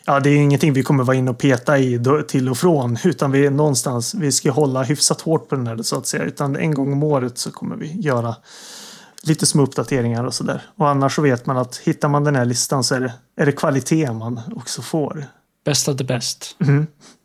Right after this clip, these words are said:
Speaker 1: Men, eh, innan vi avrundar ska vi d-, prata lite snabbt bara om, om <laughs> som jag sa när vi pratade sist, om poddens framtid, så det låter som att man ska,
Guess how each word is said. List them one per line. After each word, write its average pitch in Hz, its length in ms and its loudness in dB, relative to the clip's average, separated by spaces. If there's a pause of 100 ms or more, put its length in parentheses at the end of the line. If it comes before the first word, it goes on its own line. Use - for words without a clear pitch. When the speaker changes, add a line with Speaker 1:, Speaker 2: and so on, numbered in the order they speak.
(540)
Speaker 1:
Men, 156 280 2
eh, 160 180 4 (340)
innan 165 320 4
vi 160 180 4
avrundar 139 600 2
ska 160 200 0
vi 156 340 2
d-, 143 220 -6 (160)
prata 151 260 0
lite 165 200 -8
snabbt 175 300 -4
bara 117 200 -2
om, 110 240 -6 (280)
om 120 320 -6 (300)
<laughs> 190 320 2
som 156 220 2
jag 139 100 2
sa - 220 0
när 165 180 -2
vi 143 80 -4
pratade 139 300 0
sist, 151 240 0 (180)
om 143 100 -2
poddens 143 460 2
framtid, 151 500 0
så - 80 -4
det 139 60 -2
låter 147 280 0
som 156 100 -4
att 135 100 -8
man 135 120 -2
ska, - 320 -2